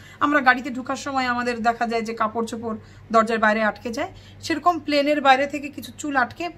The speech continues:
পড়ে আছে, সে চুলটা ভাসতেছে। So এটা crystal clear পানির ভিতর থেকে মানুষ দেখতে পাচ্ছে নিচে যে প্লেনের ভিতরে কেউ আছে, অবশ্যই সেটা মেয়ে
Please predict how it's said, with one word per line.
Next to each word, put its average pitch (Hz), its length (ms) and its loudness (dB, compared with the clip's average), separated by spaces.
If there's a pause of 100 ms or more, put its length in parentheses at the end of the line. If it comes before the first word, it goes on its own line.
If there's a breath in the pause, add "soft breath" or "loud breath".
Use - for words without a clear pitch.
পড়ে 269 180 0
আছে, 285 260 -6
সে 254 180 -8
চুলটা 233 340 -4
ভাসতেছে। 214 540 -10 (460 loud breath)
So 320 100 2
এটা 269 280 0
crystal 330 480 0
clear 311 280 -2
পানির 294 260 -2
ভিতর 254 180 -8
থেকে 294 220 -8
মানুষ 254 220 0
দেখতে 220 240 -4
পাচ্ছে 214 300 -4
নিচে 202 300 -10 (360 loud breath)
যে 233 80 -2
প্লেনের 269 300 -2
ভিতরে 277 240 -6
কেউ 294 160 -2
আছে, 247 300 4
অবশ্যই 262 400 -2
সেটা 320 220 -6
মেয়ে 349 200 -4